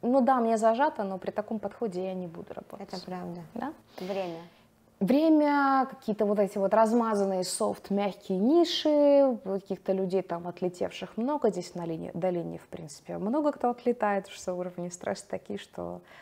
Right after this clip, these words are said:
Speaker 1: стро-, сложно держаться адекватно. И вот почему мы слышим по голосу все. Ребенок после рождения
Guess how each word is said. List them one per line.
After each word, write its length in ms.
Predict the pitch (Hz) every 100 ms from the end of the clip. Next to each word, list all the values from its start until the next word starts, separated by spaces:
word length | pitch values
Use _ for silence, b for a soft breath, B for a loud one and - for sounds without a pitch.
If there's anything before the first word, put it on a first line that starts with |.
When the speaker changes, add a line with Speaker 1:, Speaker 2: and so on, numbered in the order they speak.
| B
Speaker 1:
стро-, 420 | - 190 202 202
сложно 440 | - - 185 175 170
держаться 480 | 175 180 170 - 175
адекватно. 460 | 160 - - 170 _ _ _ _ _ - - -
И 220 | 226 277
вот 200 | 262 277 -
почему 680 | 240 - 240 254 285 254 -
мы 480 | 185 190 185 175 - - -
слышим 340 | 202 - 170
по 120 | 170
голосу 480 | 165 170 180 165 - -
все. 260 | - - - _ _ _ _ _ _ _ - B B B B
Ребенок 460 | 190 208 320 349
после 320 | - 185 - 175
рождения 580 | 190 196 175 170 165